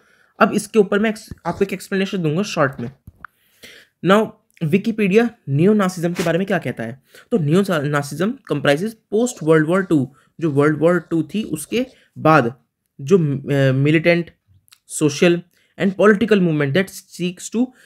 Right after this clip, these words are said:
revive and reinstate Nazi ideologies। तो देखो, अभी हमने जो बात करी कि विचारधाराएं हैं, कई सारी कम्युनिटीज हैं, कुछ गांव भी हैं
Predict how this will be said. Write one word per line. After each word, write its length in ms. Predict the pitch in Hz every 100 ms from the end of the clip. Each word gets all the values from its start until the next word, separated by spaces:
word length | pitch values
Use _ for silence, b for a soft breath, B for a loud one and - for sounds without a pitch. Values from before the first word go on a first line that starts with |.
| b -
revive 400 | 151 151 180 143 - _ _ _ -
and 160 | 190 147
reinstate 680 | 165 202 165 160 - 220 254 _ _ _ _ _ _ _ _ 143
Nazi 580 | 160 165 160 220 247 _ _ -
ideologies। 680 | 147 143 135 131 123 117 107 _ _ _ 214
तो 80 |
देखो, 400 | 180 147 131 - b b -
अभी 240 | 165 202 208
हमने 260 | 170 165
जो 140 | 180 147
बात 200 | 151 -
करी 220 | 151 135
कि 240 | 170 151
विचारधाराएं 800 | 135 139 139 139 143 151 139 131
हैं, 280 | 131 123 - B B
कई 100 | 170
सारी 240 | 160 165 151
कम्युनिटीज 560 | 147 143 147 165 151
हैं, 300 | 151 131 123 b b
कुछ 200 | 202 143
गांव 280 | 143 151 170
भी 140 | 180
हैं 420 | 170 160 139 135